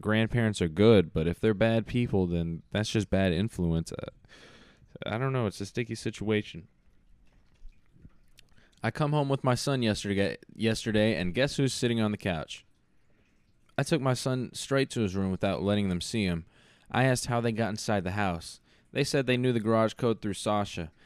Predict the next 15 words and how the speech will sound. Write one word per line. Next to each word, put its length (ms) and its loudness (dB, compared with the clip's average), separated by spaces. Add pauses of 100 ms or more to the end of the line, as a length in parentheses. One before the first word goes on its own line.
(300)
I 80 -4
knew 140 0
Sasha 400 -2
gave 160 -2
her 80 -4
parents 300 -4
the 40 -6
garage 360 -2
code 220 -2
for 160 -6
emergencies. 840 -2
I 80 -2
demanded 560 0 (140)
they 160 0
leave. 400 -4